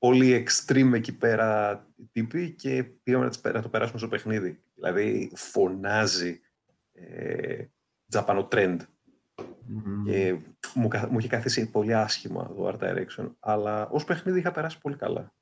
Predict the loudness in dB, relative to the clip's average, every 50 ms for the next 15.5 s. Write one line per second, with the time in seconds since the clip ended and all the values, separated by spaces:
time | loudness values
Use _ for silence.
0 | _ _ _ _ _ _ _ _ -2 2 6 8 8 10 10 10 10 10 8 8
1 | 6 6 6 6 6 8 8 8 8 8 8 8 6 4 4 2 2 2 2 2
2 | 2 4 4 4 2 2 0 -6 -12 -12 -14 -12 -10 -8 -6 -6 -4 -4 -2 -4
3 | -4 -4 -6 -10 -14 -16 -16 -14 -12 -10 -10 -8 -6 -6 -6 -6 -6 -6 -4 -4
4 | -4 -6 -8 -12 _ _ _ _ _ _ _ _ _ _ _ _ _ _ _ _
5 | _ -2 0 2 4 6 6 6 6 6 6 6 6 6 8 6 6 4 4 4
6 | 4 4 4 2 2 2 2 2 2 4 4 4 2 2 0 0 -2 0 0 0
7 | 0 0 0 0 0 2 2 2 0 0 2 2 2 2 2 -2 -6 -12 -16 -12
8 | -12 -10 -8 -6 -4 -4 -4 -6 -8 -8 -6 -6 -4 -6 -8 -10 _ _ _ _
9 | _ _ _ _ _ -8 -6 -4 -4 -4 -6 -6 -4 -2 0 0 0 0 -2 -2
10 | 0 -2 0 0 0 -2 -2 -2 -6 -16 _ _ _ _ _ -8 -6 -4 -2 -2
11 | -4 -4 -4 0 0 0 2 0 -2 -2 -4 -4 -6 -6 -8 -12 -16 _ _ _
12 | _ _ _ _ _ _ _ _ _ _ _ _ _ -10 -8 -6 -4 -4 -2 0
13 | 0 0 0 0 -2 0 0 0 2 2 2 2 0 0 -2 -2 -4 -4 -4 -6
14 | -4 -2 0 0 0 -2 -2 -2 0 0 0 0 0 0 0 0 0 -2 -2 -4
15 | -6 -6 -6 -6 -8 -8 -10 -14 -18